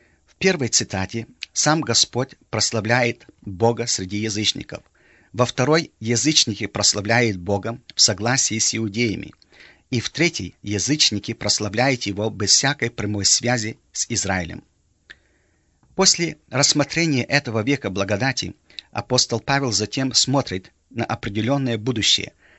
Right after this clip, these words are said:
Царство Христа на земле. Прочитаем двенадцатый стих. Исайя также говорит: «Будет корень Иесеев, и восстанет владеть народами, на него язычники надеяться будут».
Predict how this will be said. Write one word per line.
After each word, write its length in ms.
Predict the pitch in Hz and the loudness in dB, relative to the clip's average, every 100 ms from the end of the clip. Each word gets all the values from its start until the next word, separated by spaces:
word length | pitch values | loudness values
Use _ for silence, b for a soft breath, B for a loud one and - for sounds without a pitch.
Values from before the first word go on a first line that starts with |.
| b | b
Царство 480 | - - 151 - - | 0 2 4 2 -2
Христа 420 | 123 101 - 113 107 | -6 -2 0 0 -2
на 80 | |
земле. 380 | 101 98 95 85 - _ _ _ b b b b | 0 -2 -4 -6 -12 _ _ _ b b b b
Прочитаем 540 | 160 160 185 180 170 135 | -2 0 2 4 2 2
двенадцатый 560 | 104 110 113 - - | 0 0 2 -2 0
стих. 280 | - - 92 - _ _ _ _ _ _ _ | 0 0 -8 -12 _ _ _ _ _ _ _
Исайя 440 | 113 - 156 156 | 2 4 6 4
также 380 | 151 131 127 101 | 2 0 0 -2
говорит: 460 | 95 95 90 85 - _ _ _ _ - - | -2 -2 -4 -6 -14 _ _ _ _ -20 -18
«Будет 420 | 98 120 120 117 | -4 0 0 -4
корень 360 | - 131 131 - | -2 0 0 -2
Иесеев, 640 | 104 104 - 110 107 110 - b b b b b _ - | -2 2 4 4 0 -2 -8 b b b b b _ 0
и 100 | 113 | 2
восстанет 640 | 113 - 131 147 135 - 95 | 4 4 4 4 2 -4 -10
владеть 500 | 98 101 98 123 - | -4 -2 0 -2 -2
народами, 580 | 92 104 104 101 104 98 b b b | 0 0 0 -2 -4 -10 b b b
на 120 | 117 | 2
него 240 | 127 123 147 | 2 4 2
язычники 640 | 143 127 151 - 113 113 | 4 4 4 4 2 -2
надеяться 560 | 101 95 107 117 - 107 | -2 0 0 0 0 -2
будут». 420 | 98 80 - | -4 -8 -12